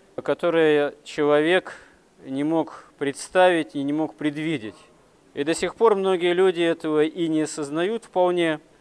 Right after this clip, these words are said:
даже если что-то слышат об этом таинстве, но со стороны не понимают,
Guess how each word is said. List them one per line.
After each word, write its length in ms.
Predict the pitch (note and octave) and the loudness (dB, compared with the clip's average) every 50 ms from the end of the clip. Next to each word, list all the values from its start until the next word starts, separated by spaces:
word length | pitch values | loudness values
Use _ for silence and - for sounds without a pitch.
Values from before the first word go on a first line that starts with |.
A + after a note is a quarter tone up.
| _ _ _ | _ _ _
даже 380 | - C#3 D3+ E3 D#3 C#3 D3+ D3+ | -2 2 4 4 4 4 2 0
если 300 | D3+ D3+ - - D3+ C#3+ | 0 0 -2 -4 -6 -6
что-то 420 | - - D#3+ - - C#3 C3 - - _ _ _ _ _ _ _ | -4 -4 -4 0 2 0 0 0 -4 _ _ _ _ _ _ _
слышат 680 | - - - E3 F3 G#3+ A3 - - F#3+ - - - - _ _ _ - | -14 -10 -6 -2 0 0 0 0 -2 -8 -8 -8 -18 -20 _ _ _ -6
об 180 | C#3+ C#3+ D3 | -4 -2 0
этом 260 | D#3+ D#3 - D#3 D#3 | -2 -2 0 -4 -4
таинстве, 800 | D3+ - - E3 D#3+ D3+ D3 C#3+ C3+ - - - C#3 C3+ C3 A#2+ A2 - _ _ _ _ _ _ _ _ _ _ _ _ _ _ | -4 0 4 4 6 6 4 0 -4 -8 -8 -6 -4 -4 -4 -6 -8 -14 _ _ _ _ _ _ _ _ _ _ _ _ _ _
но 380 | D#3 E3 F#3 F3+ F3 E3+ D3+ D3 | -8 -4 -2 -2 -2 -2 -4 -6
со 200 | - - E3+ D#3 | -6 -6 -6 -6
стороны 720 | - - E3+ D#3+ E3 E3+ F3 F3+ F#3 F3+ E3+ D#3+ - D3+ | -2 -2 0 2 2 2 2 2 2 2 2 0 -2 -4
не 140 | D3 D#3 | -4 -4
понимают, 720 | D3+ - D#3+ D#3 D#3 D#3+ E3 F3 F3 E3+ E3 D#3 D#3 - | -4 -4 -2 -2 0 2 4 4 4 4 4 2 -2 -6